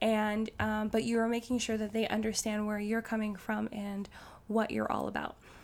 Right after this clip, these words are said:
Um, assertive communication is direct and respectful,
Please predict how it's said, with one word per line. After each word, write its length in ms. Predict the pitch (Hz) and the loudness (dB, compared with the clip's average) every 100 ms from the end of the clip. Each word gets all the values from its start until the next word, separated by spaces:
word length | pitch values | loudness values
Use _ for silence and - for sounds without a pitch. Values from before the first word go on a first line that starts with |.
| - - - | -16 -14 0
Um, 240 | 220 208 - | 2 4 2
assertive 420 | 247 311 349 - | 4 4 4 4
communication 500 | 294 277 262 247 226 | 4 4 4 2 0
is 160 | 196 190 | -2 -2
direct 540 | 208 214 294 - - - - | -2 0 -2 -4 -10 -10 0
and 160 | 269 277 | 2 4
respectful, 600 | 330 - 220 - 226 | 2 2 0 -2 -2